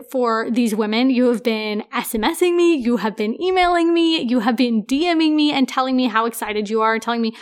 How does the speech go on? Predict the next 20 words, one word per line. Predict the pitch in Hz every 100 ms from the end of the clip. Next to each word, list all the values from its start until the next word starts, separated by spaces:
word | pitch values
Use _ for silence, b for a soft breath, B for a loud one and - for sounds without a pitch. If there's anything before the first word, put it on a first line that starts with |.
| B
what | - -
you're | 285
working | 226 233 247
on | 226
in | 226
your | 233
copywriting | 226 214 214 208 208
business. | 208 196 240 262 -
And, | 247
like, | 233 208 - B B
this | 220 254 339
room | 269 269 262 262
and | 254
this | 226 -
community | 269 254 226 214 214
is | 233
just | 208 185
going | 233 220 220
to |
be | 208 214